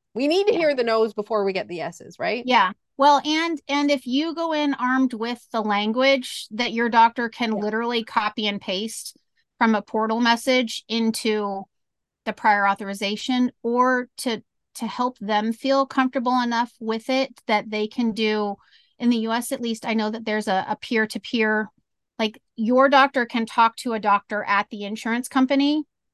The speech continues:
Speaker 2: and say, "Listen, very specifically, this is why Jill needs a Dexcom. This right here." Um, and to me, it always seems like it should not be as difficult as it is, because when we wind up in the I C U in crisis,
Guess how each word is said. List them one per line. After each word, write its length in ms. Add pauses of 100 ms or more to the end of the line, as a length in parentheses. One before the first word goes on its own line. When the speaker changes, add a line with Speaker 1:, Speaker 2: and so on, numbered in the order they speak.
(480)
Speaker 2:
and 140
say, 320 (240)
"Listen, 340
very 320
specifically, 800
this 280
is 120
why 220
Jill 320
needs 300
a 80
Dexcom. 540 (920)
This 320
right 220
here." 400 (480)
Um, 440 (460)
and 240 (200)
to 140
me, 240
it 80
always 380
seems 340
like 280 (360)
it 140
should 240
not 320
be 140
as 140
difficult 440
as 140
it 100
is, 260
because 400 (100)
when 240
we 120
wind 300
up 180
in 140
the 160
I 140
C 180
U 420
in 160
crisis, 680